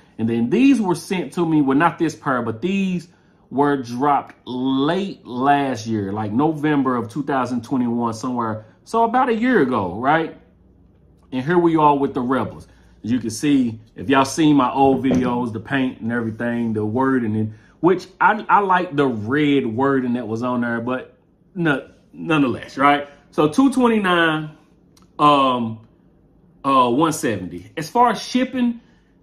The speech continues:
they get here about the same time. They get to you about the same time, depending on where you're going or where they're going, and depending on what, what day you order it on or things of that nature, right? The only problem with the Rebels right now are,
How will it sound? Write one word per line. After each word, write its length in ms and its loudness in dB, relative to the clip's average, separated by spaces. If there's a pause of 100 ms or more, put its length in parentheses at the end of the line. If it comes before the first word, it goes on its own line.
(240)
they 240 0
get 200 0
here 220 0
about 240 0
the 80 -10
same 300 -2
time. 240 -6
They 100 2
get 240 -6
to 100 -10
you 120 0
about 200 -2
the 60 -16
same 260 -4
time, 240 -4
depending 300 -6
on 100 -4
where 120 -4
you're 120 -8
going 520 2 (320)
or 200 0
where 160 2
they're 140 -2
going, 440 0
and 80 -2
depending 400 -2
on 220 -4
what, 220 -6
what 240 -10
day 120 -6
you 340 -6
order 340 2
it 120 0
on 280 0
or 160 -6
things 260 -2
of 100 -4
that 160 -4
nature, 320 -8
right? 300 -4 (500)
The 140 2
only 200 2
problem 420 0
with 160 -4
the 80 -6
Rebels 460 -2
right 260 -2
now 300 0
are, 440 -2